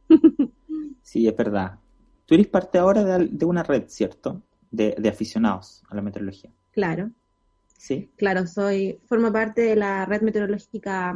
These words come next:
Speaker 1: Aficionada de Chile, redmeteo punto c l.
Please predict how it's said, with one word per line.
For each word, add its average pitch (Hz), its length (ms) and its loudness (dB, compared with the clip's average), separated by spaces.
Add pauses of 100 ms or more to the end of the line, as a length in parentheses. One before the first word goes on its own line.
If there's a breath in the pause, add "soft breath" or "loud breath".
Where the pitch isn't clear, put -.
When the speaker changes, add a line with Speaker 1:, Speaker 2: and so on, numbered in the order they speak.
Speaker 1:
Aficionada 180 720 -4
de 180 160 -6
Chile, 190 360 -12 (220)
redmeteo 185 480 -4
punto 185 300 -8
c 175 220 -4
l. 175 280 -4